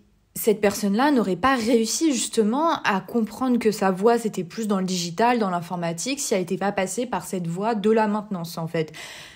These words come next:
Donc j'ai vraiment envie que vous compreniez cette chose avant que je vous donne les cinq conseils pour avoir une vie plus alignée et vraiment sentir qu'on est sur la bonne voie professionnellement parlant. C'est que si t'as décidé,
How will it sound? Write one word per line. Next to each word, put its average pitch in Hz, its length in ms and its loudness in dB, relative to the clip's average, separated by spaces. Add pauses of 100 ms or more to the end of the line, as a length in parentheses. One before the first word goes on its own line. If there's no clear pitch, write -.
Donc 226 200 4
j'ai 214 240 4
vraiment 285 360 4
envie 285 220 2
que 254 120 0
vous 196 160 2
compreniez 262 420 0
cette 240 200 2
chose 247 280 2
avant 185 220 0
que 185 160 -2
je 170 100 -4
vous 190 80 -4
donne 175 340 -4 (120)
les 185 160 -2
cinq 247 260 0
conseils 240 480 2
pour 196 420 0
avoir 196 300 2
une 214 120 4
vie 208 160 2
plus 247 400 -2
alignée 233 580 2
et - 20 4
vraiment 185 260 -2
sentir 214 520 -4
qu'on 196 160 -4
est 196 60 2
sur 202 140 -4
la 165 140 0
bonne 202 240 2
voie 214 240 4
professionnellement 202 760 -2
parlant. 190 440 4 (720)
C'est - 320 -2
que 302 380 2
si 302 640 -2
t'as 233 160 6
décidé, 262 920 0